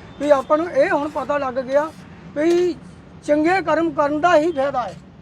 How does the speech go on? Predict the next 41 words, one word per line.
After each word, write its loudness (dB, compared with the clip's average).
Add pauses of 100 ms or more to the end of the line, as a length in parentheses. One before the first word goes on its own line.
(180)
ਮਾੜੇ 4
ਕਰਮ -2
ਕਰਨ -4
ਦਾ -4
ਕੋਈ -8
ਫਾਇਦਾ -8
ਨਹੀਂ। -10 (280)
ਮਾੜੇ 2
ਤਾਂ 6
ਆਪਾਂ 0
ਹੈਗੇ 0
ਹੀ 0
ਹੈਗੇ -2
ਆ, -4 (300)
ਸੌ 2
ਪਰਸੈਂਟ -6
ਹੀ -4
ਹੈ। -2 (260)
ਆਪਾਂ 0
ਚੰਗੇ 0
ਬਣਨ 0
ਦੀ -6
ਕੋਸ਼ਿਸ਼ -4
ਕਰਿਆ 0
ਕਰਦੇ, -4 (380)
ਇਸੀ 0
ਕਰਕੇ 0
ਤਾਂ 2
ਆਪਣਾ -2
ਜਿਹੜਾ -4
ਹੈਗਾ -4 (320)
ਉਹ 2 (220)
ਦਾਇਰਾ -2
ਇਹੀ -4
ਬਣ -8
ਗਿਆ -4 (360)
ਵੀ 0
ਬੱਚਿਆਂ 2
ਨੂੰ -2 (300)
ਕੁਲਚੇ 2
ਫਰੀ, -4